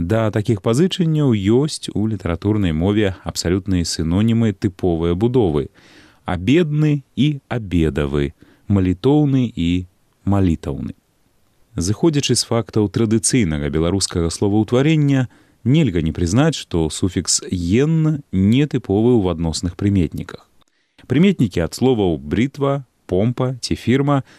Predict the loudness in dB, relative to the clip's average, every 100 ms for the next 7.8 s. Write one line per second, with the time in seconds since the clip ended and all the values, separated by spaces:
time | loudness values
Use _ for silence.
0 | -6 -2 0 0 -2 -2 -4 -2 -2 -2
1 | -4 0 2 2 0 -4 -4 -2 -2 0
2 | -2 -12 -16 -20 _ _ _ _ _ _
3 | 2 2 0 -4 -2 0 2 4 2 2
4 | 2 2 0 0 0 0 -2 -4 -6 -8
5 | -6 -4 -4 -6 -8 -12 -18 _ -6 -2
6 | 0 0 -2 -2 -2 -2 -2 -2 -2 -4
7 | -6 -6 -6 -2 0 0 -2